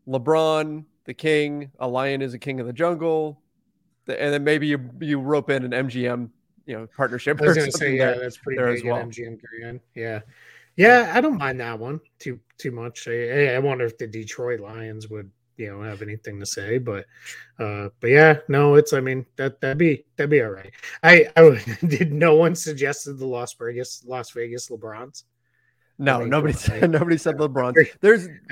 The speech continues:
Speaker 2: figured
Speaker 1: there's
Speaker 2: that
Speaker 1: a
Speaker 2: was
Speaker 1: few
Speaker 2: coming.
Speaker 1: more. Somebody said the, the Las Vegas Wild, the Las Vegas Jokers. I don't think that would, that would happen.
Speaker 2: Yeah.
Speaker 1: Nikola Jokic would have to be gifted to the team if, if they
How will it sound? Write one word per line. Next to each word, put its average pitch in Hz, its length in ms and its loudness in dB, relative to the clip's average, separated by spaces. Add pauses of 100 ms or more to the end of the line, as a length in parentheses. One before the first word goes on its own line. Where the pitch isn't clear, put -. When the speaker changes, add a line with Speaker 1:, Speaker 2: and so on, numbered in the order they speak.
(140)
Speaker 2:
figured 170 180 8
Speaker 1:
there's 151 120 6
Speaker 2:
that - 40 4
Speaker 1:
a 170 40 4
Speaker 2:
was 135 80 0
Speaker 1:
few 196 180 0
Speaker 2:
coming. 147 160 2
Speaker 1:
more. 135 260 -4 (640)
Somebody 175 320 0
said 156 240 0
the, 135 400 0 (120)
the 131 260 0
Las 127 320 -4
Vegas 139 320 -2
Wild, 127 720 -2
the 135 80 -6
Las 131 220 -2
Vegas 143 340 -4
Jokers. 120 640 -8
I 120 60 -10
don't 117 120 -12
think 120 140 -14
that 120 120 -10
would, 180 200 -14 (140)
that - 120 -12
would 120 80 -12
happen. 120 220 -8
Speaker 2:
Yeah. 147 60 -4
Speaker 1:
Nikola 202 280 0
Jokic 143 380 -6
would 123 100 -8
have 139 240 -4
to - 80 -20
be 123 140 -8
gifted 131 380 -8
to 120 80 -14
the 113 100 -10
team 120 340 -8
if, 117 180 -12 (360)
if - 120 -20
they 127 280 -8